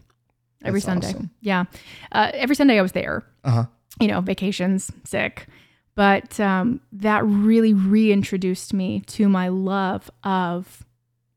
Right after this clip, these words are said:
Speaker 1: production work
Speaker 2: Let's go.
Speaker 1: and broadcasting.
Speaker 2: Let's go.
Speaker 1: Yeah. And so it's, it's so funny because, like, there's these little,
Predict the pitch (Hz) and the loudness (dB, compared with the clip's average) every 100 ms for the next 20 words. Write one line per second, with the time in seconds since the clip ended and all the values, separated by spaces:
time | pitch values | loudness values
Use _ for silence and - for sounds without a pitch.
0 | _ - 190 175 196 190 - - 117 147 | _ -2 -2 -2 -4 -4 -6 -12 -4 0
1 | 165 143 - - 170 170 165 156 - 180 | 2 0 -4 -8 -2 2 4 4 4 2
2 | 208 190 175 - 208 214 185 196 175 - | 0 -6 -6 -10 -10 -8 -2 0 0 -2
3 | 214 202 220 165 131 - 240 233 262 240 | -4 4 6 6 6 4 6 4 2 -2
4 | 233 - 247 - - 233 233 233 294 214 | -4 -2 -4 -2 -2 -2 0 2 2 0
5 | 196 202 196 185 185 202 196 208 190 220 | -2 -4 -2 -4 0 -2 0 -2 -4 -2
6 | 262 269 262 254 | -2 -2 -2 -4